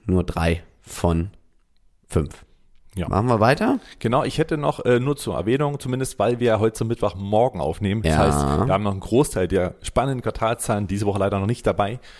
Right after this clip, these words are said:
Speaker 2: Aber, äh, werden dies natürlich präsentieren auf, ähm, Instagram, und soweit ich das natürlich schaffe. Und, äh, kurzer Nachtrag von dem jetzt frisch gemeldeten Zahlen. Also Tesla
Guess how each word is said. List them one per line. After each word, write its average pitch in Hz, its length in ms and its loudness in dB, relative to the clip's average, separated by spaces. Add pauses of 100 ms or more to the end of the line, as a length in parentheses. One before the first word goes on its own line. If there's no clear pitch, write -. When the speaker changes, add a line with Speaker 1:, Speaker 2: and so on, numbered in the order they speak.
(260)
Speaker 2:
Aber, 98 480 0
äh, 95 140 0
werden 101 160 0
dies 101 140 -4
natürlich 98 240 -4
präsentieren 101 400 -2
auf, - 380 -4
ähm, 82 340 -8
Instagram, 127 480 -2 (220)
und 92 120 -8
soweit 92 220 0
ich 92 80 -10
das - 200 -6
natürlich 95 280 -4
schaffe. - 300 -4 (400)
Und, 110 340 2
äh, 98 120 0
kurzer 120 300 0
Nachtrag 104 440 -2
von 95 180 -4
dem 87 240 -4 (260)
jetzt - 380 -6
frisch - 480 -4 (340)
gemeldeten 107 480 0
Zahlen. 120 300 -2
Also 92 120 -6
Tesla 107 460 0